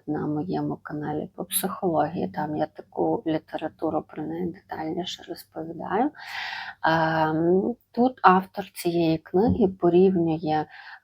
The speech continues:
е, закоханість деяких жінок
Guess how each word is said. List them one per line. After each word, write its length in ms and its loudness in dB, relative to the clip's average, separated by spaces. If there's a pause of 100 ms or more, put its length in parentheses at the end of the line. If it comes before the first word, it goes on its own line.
е, 100 2
закоханість 840 2
деяких 560 2
жінок 640 0